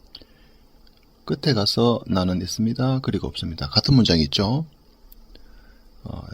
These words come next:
대칭을 이루고 있죠. 그 다음에 두 번째 문장과 여섯 번째 문장이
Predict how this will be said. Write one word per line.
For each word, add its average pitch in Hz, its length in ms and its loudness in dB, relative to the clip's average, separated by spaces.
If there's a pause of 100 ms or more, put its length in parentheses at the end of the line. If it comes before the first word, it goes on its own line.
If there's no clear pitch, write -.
대칭을 98 1040 0
이루고 87 320 -2
있죠. 78 420 -10 (360)
그 - 100 -10
다음에 87 420 -4 (600)
두 123 200 4
번째 175 360 6
문장과 85 960 2 (560)
여섯 139 300 2
번째 120 340 2
문장이 87 720 0